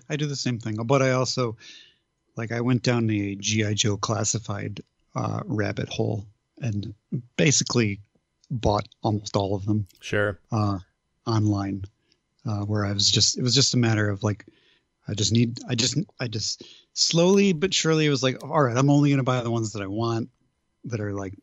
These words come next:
Speaker 1: nostalgic for me." And then eventually it became, "All right, I need to just buy all of them." <laughs>
Speaker 2: <laughs> No, I
Speaker 1: But I don't, I still don't have all of them 'cause some of them are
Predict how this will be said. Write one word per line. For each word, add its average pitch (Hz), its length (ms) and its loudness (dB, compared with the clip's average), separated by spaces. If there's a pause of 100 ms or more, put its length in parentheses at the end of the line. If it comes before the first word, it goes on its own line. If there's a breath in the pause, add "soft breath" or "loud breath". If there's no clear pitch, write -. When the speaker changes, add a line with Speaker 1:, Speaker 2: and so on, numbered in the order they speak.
Speaker 1:
nostalgic 120 600 0
for 120 140 -2
me." 113 460 0
And 110 160 0
then 113 80 4
eventually 110 480 2
it 98 60 -4
became, 104 460 0
"All 120 120 0
right, 104 160 0
I 107 80 2
need 117 200 2
to 107 60 0
just 104 240 -2
buy 104 240 -2
all 95 240 -6
of 87 60 -12
them." 98 260 -6 (220)
<laughs> - 0 -
Speaker 2:
<laughs> - 800 0 (960 soft breath)
No, 113 640 -2
I 117 120 2
Speaker 1:
But 139 100 4
I 147 60 6
don't, 151 160 4
I 180 80 0
still 170 200 2
don't 156 100 4
have 135 140 2
all 117 200 0
of 107 100 -4
them 101 160 -4
'cause 101 160 -8
some 110 140 -2
of 104 80 -2
them 98 140 -4
are 90 200 -6